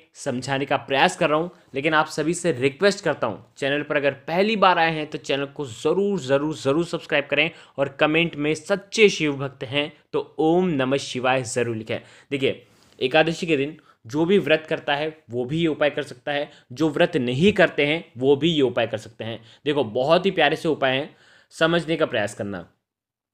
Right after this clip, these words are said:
सबसे पहला उपाय, सबसे पहला उपाय विशेषकर उन लोगों को करना चाहिए जिन लोगों के घर में आर्थिक समस्या है, जिन लोगों के घर में धन टिकता ही नहीं है, यानी कि सौ कमाते हैं और दो सौ खर्च हो जाते हैं,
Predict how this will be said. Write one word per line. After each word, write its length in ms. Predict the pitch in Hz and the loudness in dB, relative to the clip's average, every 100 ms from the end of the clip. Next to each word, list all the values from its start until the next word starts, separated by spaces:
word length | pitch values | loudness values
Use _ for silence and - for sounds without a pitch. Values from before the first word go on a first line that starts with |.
| _ _ - | _ _ -6
सबसे 360 | 170 165 196 | -4 -2 0
पहला 280 | 190 139 123 | 0 0 2
उपाय, 280 | 107 92 85 - _ _ _ - _ _ _ _ - | 0 -2 -10 -12 _ _ _ -20 _ _ _ _ -8
सबसे 400 | - 170 - 220 | -2 -2 0 0
पहला 280 | 214 175 185 | 2 4 4
उपाय 260 | 185 185 185 | 4 4 4
विशेषकर 580 | 139 - 160 - 196 196 | 0 -4 -4 -2 0 0
उन 300 | - 165 202 | 0 2 4
लोगों 260 | 160 - | 4 2
को 120 | - | 0
करना 300 | - 139 123 | -2 -2 -2
चाहिए 360 | 135 113 113 151 - _ _ _ _ | -6 -6 -8 -10 -16 _ _ _ _
जिन 280 | 113 143 196 | -4 0 2
लोगों 280 | 175 143 156 | 2 2 2
के 160 | - 180 | 2 0
घर 280 | 120 139 | 0 -2
में 360 | 139 147 180 - 113 | 0 0 0 -2 -4
आर्थिक 380 | 120 117 180 | -4 -2 -4
समस्या 420 | - 127 123 127 120 | -2 -6 -6 -4 -6
है, 180 | 95 - | -6 -12
जिन 320 | 101 104 165 190 | -16 -2 2 4
लोगों 260 | 175 160 | 2 0
के 180 | 160 180 | 0 0
घर 300 | 135 131 131 | 0 -2 -2
में 360 | 139 175 151 113 | 0 0 -2 -4
धन 260 | 131 170 175 | -4 -2 -2
टिकता 280 | - - - | -6 -2 2
ही 100 | 185 | 4
नहीं 200 | 175 151 | 4 0
है, 120 | 120 - - - | -4 -8 -16 -6
यानी 200 | 139 165 | -4 -2
कि 160 | 170 190 | -2 -4
सौ 380 | - - 196 | 0 6 6
कमाते 480 | 208 196 180 180 185 | 6 4 4 4 2
हैं 160 | 190 208 | 2 4
और 140 | 190 | 2
दो 200 | 143 160 | 2 -2
सौ 160 | 160 196 | 0 -2
खर्च 320 | - 175 160 | 0 0 0
हो 80 | 143 | 0
जाते 280 | 135 117 123 | -2 -2 -4
हैं, 180 | 107 | -6